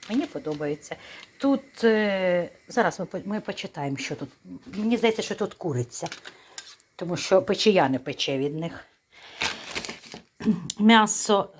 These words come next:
м'ясна сторона сімдесят, м'ясо куряче, валене, цибуля, ріпчата, вода питна, сіль кухона, перець чорний, підсилювач смаку та аромату. Це, звісно, погано, ну а що робити? І тісто п'ятдесят процентів борошно пище-,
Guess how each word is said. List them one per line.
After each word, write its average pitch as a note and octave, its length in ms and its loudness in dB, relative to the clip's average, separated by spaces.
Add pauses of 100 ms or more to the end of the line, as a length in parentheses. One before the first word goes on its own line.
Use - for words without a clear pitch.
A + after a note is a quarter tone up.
(120)
м'ясна G#3 440 4
сторона G3 400 4
сімдесят, G#3 440 2
м'ясо G3 400 4
куряче, A#3+ 840 2
валене, G#3 640 4
цибуля, F#3 540 4
ріпчата, G3 440 0
вода F#3 280 4
питна, F#3 400 4
сіль G3 240 -2
кухона, F#3 520 2
перець F3 340 2
чорний, G#3+ 440 4 (320)
підсилювач A#3+ 580 8
смаку G#3 380 2
та G#3+ 180 6
аромату. F#3 380 4
Це, F4 180 4
звісно, G#3 380 6
погано, B3 540 6
ну C#4 120 4
а A#3 80 6
що - 220 0
робити? D3+ 360 -2
І G#3+ 100 0
тісто C#4+ 360 4
п'ятдесят A3+ 320 4
процентів G3 400 2
борошно F#3 360 2
пище-, F#3+ 380 -4